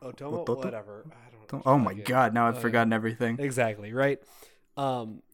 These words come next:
Speaker 1: the reason why is because good subtitles don't have the Japanese honorifics. <laughs> And the bad subtitles
Speaker 2: Mm,
Speaker 1: do,
Speaker 2: okay.
Speaker 1: because they don't mean anything to us.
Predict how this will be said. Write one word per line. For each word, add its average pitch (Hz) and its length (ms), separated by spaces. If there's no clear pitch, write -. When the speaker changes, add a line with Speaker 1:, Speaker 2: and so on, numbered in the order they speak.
Speaker 1:
the 160 80
reason 151 280
why 123 220
is 127 100
because 127 380
good 139 260
subtitles 123 680
don't 139 360
have 127 220
the 120 80
Japanese 110 480
honorifics. 113 680
<laughs> - 320
And 151 100
the 156 140
bad 143 300
subtitles 120 600
Speaker 2:
Mm, 240 60
Speaker 1:
do, 127 280
Speaker 2:
okay. 226 100
Speaker 1:
because 143 280
they 139 100
don't 135 180
mean 175 180
anything 113 460
to 113 180
us. 117 360